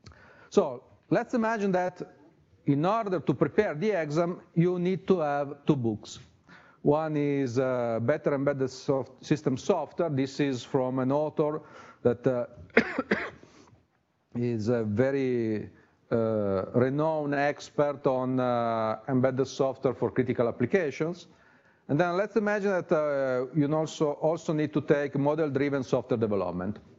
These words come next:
okay? So if you look into Amazon, last time I checked, uh,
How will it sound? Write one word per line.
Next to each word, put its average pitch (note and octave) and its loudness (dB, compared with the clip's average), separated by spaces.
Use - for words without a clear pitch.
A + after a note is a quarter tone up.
okay? D#3 2
So D3+ -2
if E3 2
you F#3 2
look G#3 -2
into F#3 2
Amazon, C3 0
last D3 0
time D#3+ 0
I C#3+ 0
checked, C#3+ 0
uh, D3+ 2